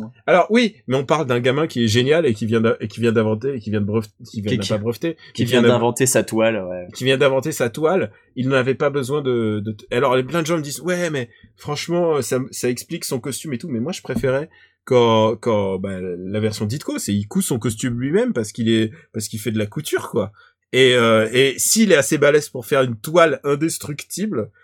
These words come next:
Speaker 1: Il est capable de
Speaker 2: euh,
Speaker 1: se faire un costume, on est
Speaker 2: il est
Speaker 1: d'accord.
Speaker 2: capable de se faire un costume, voilà. Exactement. Donc, euh, c'est, ils ont coupé la poire en deux. Moi, j'espère qu'ils feront jamais, qu'ils feront pas une origin story pour Spider-Man. Euh,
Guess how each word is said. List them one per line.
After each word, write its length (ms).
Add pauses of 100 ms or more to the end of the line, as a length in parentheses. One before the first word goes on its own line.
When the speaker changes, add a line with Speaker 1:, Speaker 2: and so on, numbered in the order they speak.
(140)
Speaker 1:
Il 140
est 40
capable 220
de 40
Speaker 2:
euh, 40
Speaker 1:
se 80
faire 100
un 60
costume, 340
on 60
est 40
Speaker 2:
il 80
est 20
Speaker 1:
d'accord. 140
Speaker 2:
capable 260
de 60
se 60
faire 100
un 80
costume, 320
voilà. 320
Exactement. 500
Donc, 220
euh, 80
c'est, 300
ils 140
ont 40
coupé 260
la 80
poire 220
en 100
deux. 240 (360)
Moi, 100
j'espère 320
qu'ils 100
feront 180
jamais, 320
qu'ils 140
feront 140
pas 140
une 100
origin 280
story 280
pour 140
Spider-Man. 540
Euh, 40